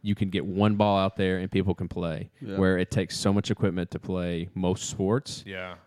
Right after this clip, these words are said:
Speaker 1: that, um, it's accessible to all people.
Speaker 2: Well, have you, if, if you've seen us shoot, us shoot,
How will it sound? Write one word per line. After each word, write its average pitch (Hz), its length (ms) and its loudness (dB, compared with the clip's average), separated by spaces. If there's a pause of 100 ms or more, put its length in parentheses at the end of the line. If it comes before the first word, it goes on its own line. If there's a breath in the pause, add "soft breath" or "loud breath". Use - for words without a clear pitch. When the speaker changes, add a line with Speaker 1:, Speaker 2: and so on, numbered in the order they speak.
Speaker 1:
that, 90 340 -2
um, 87 500 -2 (120)
it's - 360 -8
accessible 95 640 -2
to - 100 -8
all 85 220 -4
people. - 420 -10 (260)
Speaker 2:
Well, 139 160 2
have 123 200 2
you, 127 160 2
if, - 460 -2 (220)
if - 180 -6
you've 127 100 0
seen 135 220 0
us 92 100 -2
shoot, - 400 -4
us 107 320 0
shoot, - 480 -6